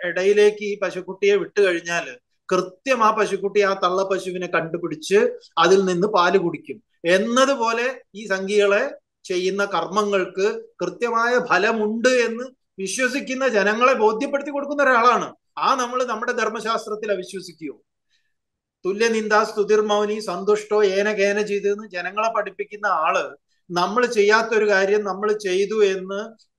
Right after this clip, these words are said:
ഇവര് പരിഹസിക്കുകയോ അവമാനിക്കുകയോ ഒക്കെ ചെയ്യുമ്പോഴും നമ്മൾ അതിൽ പതറാമോ? നമ്മൾ മാതൃകയായിട്ട് നിന്നു കൊടുത്തു. പക്ഷെ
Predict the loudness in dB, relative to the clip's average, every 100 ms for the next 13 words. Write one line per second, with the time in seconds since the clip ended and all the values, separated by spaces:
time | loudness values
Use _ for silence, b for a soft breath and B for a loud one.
0 | -6 2 2 4 2 4 2 0 -2 0
1 | 2 2 2 0 -2 -4 -4 -4 -2 -2
2 | 0 4 4 4 -6 _ -6 -4 -2 0
3 | 0 2 0 2 0 0 -8 -14 _ _
4 | _ _ _ _ _ _ -12 -6 0 4
5 | 4 6 6 6 4 0 0 2 2 2
6 | -4 -6 -2 -4